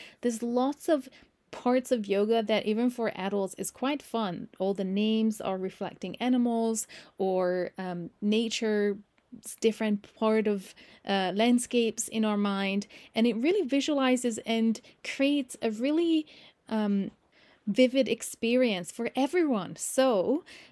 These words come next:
next time you think about, "What shall I have for my child as an after-school club?" definitely look at yoga as an option. There's lots of benefits, lots of research is supporting these benefits for not just children, but for adults as well.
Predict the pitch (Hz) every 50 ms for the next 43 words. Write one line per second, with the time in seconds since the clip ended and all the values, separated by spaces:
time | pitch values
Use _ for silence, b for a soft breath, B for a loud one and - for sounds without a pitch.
0 | B - 233 254 262 254 - - - 240 226 220 226 254 311 349 330 - 240 220
1 | - - 247 240 - 262 220 247 233 226 226 - - - 208 233 - - - -
2 | 254 247 240 233 233 233 233 233 226 214 208 - _ _ _ _ _ _ _ -
3 | 202 208 - - 226 233 240 233 233 - - 240 226 226 226 214 208 - 233 220
4 | 214 208 214 208 214 214 202 196 202 202 - - 220 220 - - - - 202 202
5 | 196 190 185 196 - - - 202 190 202 233 247 247 - - 208 196 - 240 262
6 | 277 - - 330 311 277 240 247 262 254 220 - - 220 220 220 - 233 - -
7 | 190 202 196 196 190 196 190 185 - - 185 190 - - 190 180 180 175 - -
8 | - 180 175 196 202 202 - - 220 233 214 - - 240 202 208 220 214 220 220
9 | 214 - 214 214 208 202 - 180 202 208 - - - 220 208 190 - - 226 247
10 | 240 - - 240 220 220 - 240 208 208 - - - 202 - - 214 214 220 220
11 | 214 214 208 208 202 - - 202 202 202 202 202 - 196 185 - - - - 185
12 | 180 185 185 185 - - 196 202 - 208 - 196 - - - - 277 277 262 262
13 | 240 226 214 - 196 - - - - - 196 208 208 220 220 214 - - 202 196
14 | - 202 190 190 202